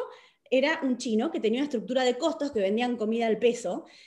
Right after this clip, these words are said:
y tenían, podían soportar un precio muy inferior.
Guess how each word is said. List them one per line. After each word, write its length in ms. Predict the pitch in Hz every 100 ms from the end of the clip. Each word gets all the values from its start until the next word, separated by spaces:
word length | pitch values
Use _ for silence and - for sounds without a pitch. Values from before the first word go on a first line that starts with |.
| -
y 100 | -
tenían, 260 | 220 262 285
podían 440 | 208 285 370 226
soportar 760 | 214 220 220 220 240 277 330 -
un 160 | 233 226
precio 320 | 233 240 320
muy 180 | 233 226
inferior. 520 | 220 226 214 180